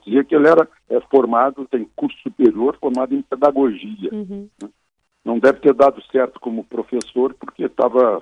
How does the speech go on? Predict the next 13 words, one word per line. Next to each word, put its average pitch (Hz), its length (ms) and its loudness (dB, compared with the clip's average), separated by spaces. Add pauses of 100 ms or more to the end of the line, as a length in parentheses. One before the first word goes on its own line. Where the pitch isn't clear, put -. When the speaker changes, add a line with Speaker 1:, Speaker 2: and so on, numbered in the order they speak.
Speaker 1:
tava 104 200 -6
como 107 240 -6
ajudante 101 500 -8
de - 140 -20
pedreiro 92 600 2
lá 87 140 0
em, 85 180 -8 (640)
lá 98 140 -2
em, 90 260 -2 (220)
em, 87 280 0
em 87 80 0
Juiz 92 280 -4
de 92 80 0